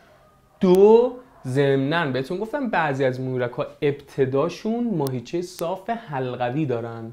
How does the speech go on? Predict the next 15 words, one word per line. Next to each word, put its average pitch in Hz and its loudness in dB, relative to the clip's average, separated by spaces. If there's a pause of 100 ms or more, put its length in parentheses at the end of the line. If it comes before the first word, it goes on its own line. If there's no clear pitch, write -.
بندارهٔ 131 -2 (400)
مویرگی. 117 -2
پس 127 -4
این 208 4
بزرگوار 208 6
کو؟ 202 0
این 120 -2 (1080)
بندارهٔ 135 2
مویرگی 131 -2
هم 208 0
داره، 185 2
مویرگش 156 -2
هم 185 -4
منفذ 113 -8
داره. 113 -8